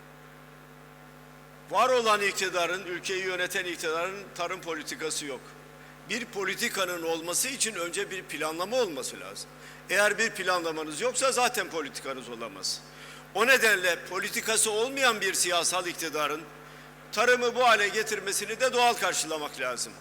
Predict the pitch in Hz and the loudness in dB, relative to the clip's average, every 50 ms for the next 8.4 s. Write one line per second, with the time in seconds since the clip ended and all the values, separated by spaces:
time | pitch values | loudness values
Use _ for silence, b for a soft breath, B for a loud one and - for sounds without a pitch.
0 | - - - B B B B B B B B - - 202 220 220 247 247 - 240 | -18 -20 -20 B B B B B B B B -4 -2 0 2 2 4 6 6 6
1 | 233 - 247 254 233 - 269 294 262 - 233 240 214 160 208 202 - - 220 247 | 4 2 0 -2 2 4 4 4 4 2 2 2 2 4 2 2 2 2 2 2
2 | 254 - - - - - - 214 - - 196 175 156 151 131 - - 120 113 - | 2 0 -2 -6 -6 -4 -4 0 0 0 0 0 0 -2 -2 -2 -6 -8 -8 -10
3 | - 113 113 107 - - - - - - - - - - - - - - - - | -12 -14 -14 -14 -16 -20 -20 -20 -20 -20 -20 -20 -20 -20 -20 -20 -20 -20 -20 -20
4 | - - - - - B B B B B - - - 202 233 240 240 277 254 - | -20 -20 -20 -20 -20 B B B B B -6 2 4 4 4 6 4 2 2 2
5 | - 254 - 240 240 202 254 240 - 240 240 233 - 302 311 285 233 190 180 185 | 2 0 0 -2 -2 -2 -2 0 2 0 0 0 0 0 0 0 0 -4 -4 0
6 | 208 254 254 196 160 156 147 190 214 208 202 196 202 214 214 202 196 208 208 226 | 2 2 2 2 2 0 0 0 0 2 2 4 4 4 4 4 2 -2 -2 -2
7 | 247 247 254 226 220 220 214 214 240 254 240 - 240 233 - - 226 208 202 185 | 0 0 2 4 4 4 4 4 0 -2 -2 -2 0 2 2 0 2 4 2 2
8 | 165 151 139 - 117 110 110 | 2 0 -4 -8 -10 -12 -12